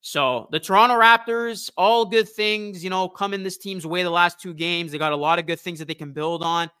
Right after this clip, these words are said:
Let's see how they look against the Celtics. Still very early into the season, but, you know, look,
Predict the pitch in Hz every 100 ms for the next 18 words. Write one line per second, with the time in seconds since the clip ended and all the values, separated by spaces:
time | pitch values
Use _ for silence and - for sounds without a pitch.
0 | _ _ 151 - 185 180 180 170 170 170
1 | 160 156 165 - 143 - 165 170 185 175
2 | - 170 170 147 170 185 180 190 185 180
3 | 175 - 202 180 156 147 147 _ _ _
4 | _ _ - 135 139 117 139 135 135 135
5 | _ _ _ _ _ _ - 156 185